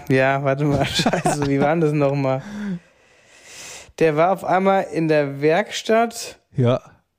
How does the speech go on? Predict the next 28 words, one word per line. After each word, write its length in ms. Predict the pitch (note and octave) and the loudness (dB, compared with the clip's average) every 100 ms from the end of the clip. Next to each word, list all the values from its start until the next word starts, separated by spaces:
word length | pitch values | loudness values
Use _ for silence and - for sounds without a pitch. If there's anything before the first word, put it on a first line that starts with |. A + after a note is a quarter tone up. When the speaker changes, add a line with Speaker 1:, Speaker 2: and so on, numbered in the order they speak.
| _ _ _ _ _ _ _ _ _ _ _ _ _ _ | _ _ _ _ _ _ _ _ _ _ _ _ _ _
Speaker 1:
Und 560 | D3 D3+ D3+ D3+ D3+ | -2 0 2 0 -2
wo 80 | D3 | -2
ist 140 | E3 | -2
denn 100 | F3+ | 0
der? 500 | D#3 D3+ D3 D3 D3+ C#3+ _ _ _ _ _ _ _ _ _ _ _ _ _ _ _ _ _ _ | 2 2 4 2 0 -4 _ _ _ _ _ _ _ _ _ _ _ _ _ _ _ _ _ _
Speaker 2:
Der 80 | C#3+ | 0
ist 100 | C3+ | 0
kleben 300 | - E3+ E3+ | 2 2 2
geblieben 340 | C3+ A2+ B2 B2 | 0 0 0 -2
am 100 | A#2+ | -4
Kleister 520 | - D3 D#3+ C3+ A2+ | 0 0 0 0 0
Speaker 1:
Ja, 200 | F#3+ G3 | 2 0
Speaker 2:
oder 80 | G3+ | -2
so. 60 | |
Speaker 1:
und 120 | G3 | 0
das, 180 | A#3+ - | 0 0
genau, 280 | A#3+ A#3 G#3+ | 0 2 2
das 160 | G3+ A3+ | 2 0
hat 120 | A3+ | 0
ihn, 180 | A3 F#3+ | 0 -2
genau, 260 | G3 F#3+ | 0 0
und 100 | F3 | 0
das 140 | F#3+ G3+ | -2 -4
hat 120 | G#3 | -6
ihn 140 | F#3+ | -6
sichtbar 460 | E3 G3+ - C3+ C3 | -8 -10 -8 -8 -6
gemacht. 480 | C3+ C3+ B2+ - | -6 -10 -10 -12
Speaker 2:
<laughs> 60 | - | -6